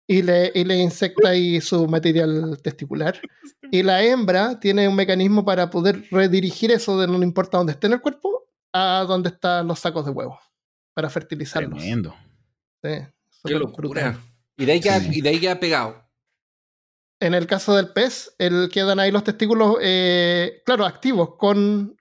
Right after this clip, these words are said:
Speaker 1: con, eh, con semen, digamos, que la hembra puede sacar cuando necesita fertilizar su
Speaker 3: Mm,
Speaker 1: huevo
Speaker 3: pero yo creo
Speaker 2: Termina
Speaker 3: que
Speaker 2: con
Speaker 1: durante
Speaker 2: un
Speaker 1: su
Speaker 2: collar
Speaker 1: vida.
Speaker 2: de testículos.
Speaker 3: Yo creo
Speaker 1: Exacto.
Speaker 3: que, yo creo que funciona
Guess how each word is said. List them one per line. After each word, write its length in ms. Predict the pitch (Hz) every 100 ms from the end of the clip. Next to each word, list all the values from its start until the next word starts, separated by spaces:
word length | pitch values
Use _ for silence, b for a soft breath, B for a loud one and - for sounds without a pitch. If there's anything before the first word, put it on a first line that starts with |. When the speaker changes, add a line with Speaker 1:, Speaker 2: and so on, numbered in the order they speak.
| _
Speaker 1:
con, 240 | _ 202 196
eh, 720 | 202 196 196 190 185 185 185 -
con 160 | 175
semen, 360 | - 214 175 156
digamos, 360 | 147 135 131 - _ _ _
que 140 | 165
la 140 | 170 180
hembra 260 | 185 175
puede 320 | 180 185 180
sacar 360 | - 180 180 180
cuando 200 | 175 180
necesita 560 | 175 185 - 185 185 160
fertilizar 520 | 175 185 175 151 147
su 120 | 143
Speaker 3:
Mm, 60 | 175
Speaker 1:
huevo 160 | 185
Speaker 3:
pero 120 | 156 151
yo 160 | 180
creo 140 | - -
Speaker 2:
Termina 160 | 110
Speaker 3:
que 0 |
Speaker 2:
con 80 | 175
Speaker 1:
durante 100 | 120
Speaker 2:
un 40 | 120
Speaker 1:
su 80 | 165
Speaker 2:
collar 240 | 175 120
Speaker 1:
vida. 120 | 117
Speaker 2:
de 40 | 127
testículos. 720 | 110 - 110 - 90 107 - _ _ 117
Speaker 3:
Yo 160 | 151
creo 140 | 202 214
Speaker 1:
Exacto. 140 | 156
Speaker 3:
que, 100 | -
yo 140 | 123 175
creo 140 | 226
que 60 | 214
funciona 920 | 190 - - - 151 185 214 -